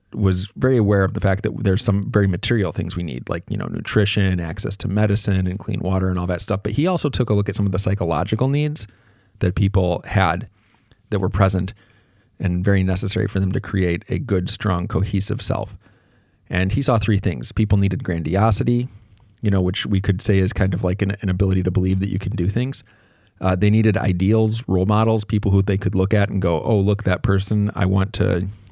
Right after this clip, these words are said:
kinda model my life after them because they seem to have stuff figured out." It kinda gave us a, a target that we could shoot for, uh, a person who we could emulate, and in emulating them kind of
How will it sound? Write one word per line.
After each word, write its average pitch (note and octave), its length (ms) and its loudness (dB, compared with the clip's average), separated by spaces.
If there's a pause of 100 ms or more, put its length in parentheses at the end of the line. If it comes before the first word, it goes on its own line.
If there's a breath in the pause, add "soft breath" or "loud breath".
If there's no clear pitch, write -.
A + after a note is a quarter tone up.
(120)
kinda F#2+ 160 2
model F#2 320 2
my F#2 160 0
life F#2 320 -2
after G#2 320 -2
them A2+ 320 0 (560 soft breath)
because F#2 280 0
they F2+ 140 2
seem F#2 200 0
to G2+ 60 2
have F#2 160 0
stuff - 200 -4
figured G2+ 320 -2
out." A2 320 2
It G#2+ 80 -10
kinda F#2 260 2 (180)
gave G2 200 0
us G2 100 -2
a, - 60 -4 (180)
a G#2 60 0
target G#2 500 0 (220)
that G#2 240 -2
we G#2 100 0
could G#2 180 -6
shoot - 280 -2
for, A2 320 0 (680 soft breath)
uh, E2 300 -2
a - 80 -6
person G#2 340 2
who F#2 80 2
we G2 120 4
could G2+ 200 -4
emulate, G#2+ 540 2 (340 loud breath)
and - 460 -6 (100)
in G2 180 -2
emulating G2+ 540 2
them G2 200 0
kind G2 240 -2
of - 200 -6